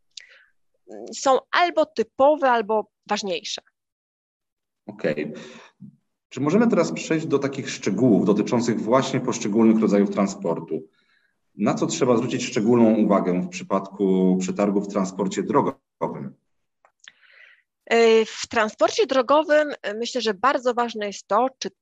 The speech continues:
Speaker 1: to jest, e, paleta euro, czy towar jest, e, pakowany klasycznie na palecie euro.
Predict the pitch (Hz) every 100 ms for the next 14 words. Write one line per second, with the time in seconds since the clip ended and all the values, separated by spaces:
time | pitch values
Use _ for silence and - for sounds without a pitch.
0 | _ 254 262 254 - - 220 202 - 185
1 | - 190 196 208 - 175 160 - - _
2 | _ _ - - - 277 285 262 214 247
3 | 254 - - 208 202 - - 190 196 190
4 | - 185 - 175 - 185 233 302 233 233
5 | 220 226 - 185 156 - -